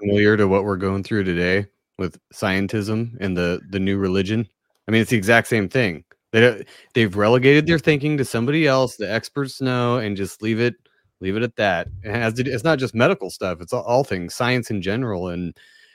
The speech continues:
our understanding of this whole reality is just, "No, let them figure it out. They've read all the books and they know the languages. You know, we don't have to think about this."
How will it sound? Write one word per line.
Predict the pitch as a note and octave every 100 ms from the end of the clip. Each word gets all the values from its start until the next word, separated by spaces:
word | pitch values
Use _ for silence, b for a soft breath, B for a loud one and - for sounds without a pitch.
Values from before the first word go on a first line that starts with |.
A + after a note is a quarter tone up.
| -
our | A2 A2+
understanding | A2 G#2 - A#2+ A2 G#2+
of | G2+ F#2+ F2 F2 F2+ G#2
this | F#2+ G2 -
whole | A2+
reality | G2+ F#2+ F#2+ A2 G2+ F2+
is | E2+
just, | E2+ E2+ -
"No, | A#2 C3 C#3+ C3+
let | C3+ C3+
them | C#3 C#3+
figure | C#3+ C3+ C3
it | B2+
out. | G#2+ G#2+ G2
They've | G#2+ A2+
read | B2 A#2+
all | A#2
the | G#2+
books | G#2 A2 A2 - -
and | G#2
they | G#2
know | G#2
the | G#2
languages. | G2+ F2+ F2+ F2 E2 F2 F2
You | F2+
know, | F2+
we |
don't | G#2+ A2
have | G#2
to | F#2+
think | G2 E2+
about | E2 D2+
this." | _ _ _